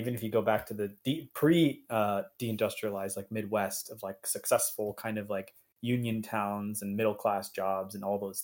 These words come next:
things, like, that still relies on, even before, like, uh, offshoring was a big thing, that still relies on a whole world structure, colonial structure at that <laughs> time,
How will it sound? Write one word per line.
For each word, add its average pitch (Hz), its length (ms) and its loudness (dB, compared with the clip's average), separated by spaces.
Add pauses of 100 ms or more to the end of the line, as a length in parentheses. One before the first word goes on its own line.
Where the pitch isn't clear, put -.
things, 98 280 -6
like, 95 160 -8 (400)
that 123 180 6
still 139 380 6
relies 107 680 2 (100)
on, 104 300 -4 (420)
even 139 280 -2
before, 127 640 4
like, - 340 -4
uh, 104 160 -4 (120)
offshoring 127 380 2
was 107 120 -2
a 104 140 -4
big 110 120 -6
thing, 120 280 2
that 107 120 -2
still 139 200 2 (100)
relies 113 280 0
on 113 120 -4
a 107 80 -4
whole 127 580 2 (340)
world 113 360 4
structure, - 580 2
colonial 127 400 4
structure - 380 -2
at - 100 -8
that - 160 -2
<laughs> - 160 -4
time, 120 220 -10